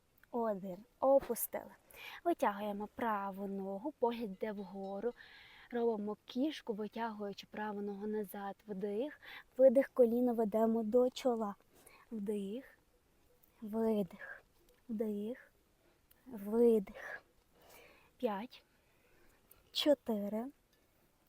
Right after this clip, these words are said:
три, два. Робимо останній раз, фіксуємо ногу позаду і починаємо, згинаючи коліно, прокручувати таке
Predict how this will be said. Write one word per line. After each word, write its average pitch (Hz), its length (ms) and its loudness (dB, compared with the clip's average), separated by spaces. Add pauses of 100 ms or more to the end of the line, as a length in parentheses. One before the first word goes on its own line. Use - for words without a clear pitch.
(120)
три, 208 420 2 (1300)
два. 214 480 4 (1200)
Робимо 233 360 4
останній 226 600 4
раз, 208 240 0
фіксуємо 208 540 2
ногу 208 380 -2
позаду 220 540 0 (340)
і 359 100 0
починаємо, 254 680 0
згинаючи 233 600 -2
коліно, 254 420 -2
прокручувати 247 880 0
таке 220 360 -8